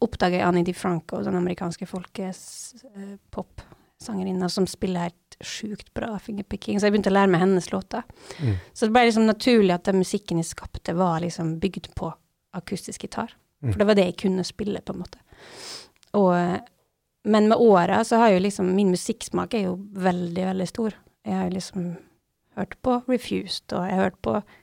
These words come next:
Speaker 1: klassisk, og jeg har hørt på, jeg har vært ute på house parties hele nittitallet, liksom. Altså, jeg hører på alt.
Speaker 2: Mm.
Speaker 1: Eh,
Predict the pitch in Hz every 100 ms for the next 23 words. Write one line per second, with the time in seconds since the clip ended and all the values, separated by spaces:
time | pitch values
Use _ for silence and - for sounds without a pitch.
0 | _ - 233 - - 226 - - 226 202
1 | 196 - - 214 - _ _ _ _ _
2 | - 185 180 - 190 214 208 185 165 160
3 | 160 - 185 - 185 208 185 190 214 -
4 | 208 208 - 220 226 214 208 202 180 220
5 | 196 - - 226 - - - - 175 185